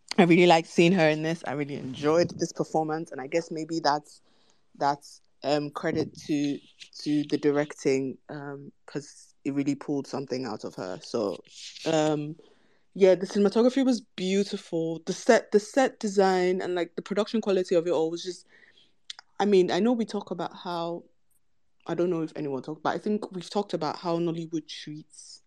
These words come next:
um, regular Nigerians in films and how Nollywood likes to wear poverty or just regular life as, um,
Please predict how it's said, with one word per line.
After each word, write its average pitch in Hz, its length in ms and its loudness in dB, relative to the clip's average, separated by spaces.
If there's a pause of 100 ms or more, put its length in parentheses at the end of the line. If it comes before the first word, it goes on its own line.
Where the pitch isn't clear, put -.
um, 147 460 -6 (1600)
regular 170 420 4
Nigerians 135 680 0
in 143 180 -6
films - 520 -6 (480)
and 147 140 -2
how 170 220 6
Nollywood 165 460 4
likes 156 300 2
to 147 320 -2
wear 156 580 4 (1400)
poverty 190 1200 -2 (100)
or 165 120 0
just 160 260 -4 (160)
regular 170 480 6
life 135 480 2 (1400)
as, 131 800 0 (240)
um, 151 560 -4